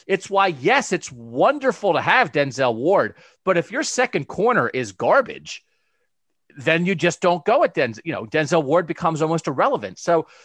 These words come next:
Terrence Mitchell, as much as we say, "Hey, this defense is two guys and nine nobodies," Terrence Mitchell has been really important for this team. He does not get burned on every single play.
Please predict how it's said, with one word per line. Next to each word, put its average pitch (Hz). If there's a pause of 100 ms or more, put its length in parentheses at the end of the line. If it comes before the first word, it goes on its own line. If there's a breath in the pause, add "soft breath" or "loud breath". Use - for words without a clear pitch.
(180 soft breath)
Terrence 285
Mitchell, 170
as 139
much 202
as 165
we 175
say, 160
"Hey, 170
this 139
defense 160
is 110
two 185
guys 151
and 123
nine 127
nobodies," 113 (720 soft breath)
Terrence 302
Mitchell 147
has 156
been 127
really 185
important 165
for 143
this 120
team. 107 (440 soft breath)
He 185
does 165
not -
get -
burned 180
on 156
every 147
single 160
play. 110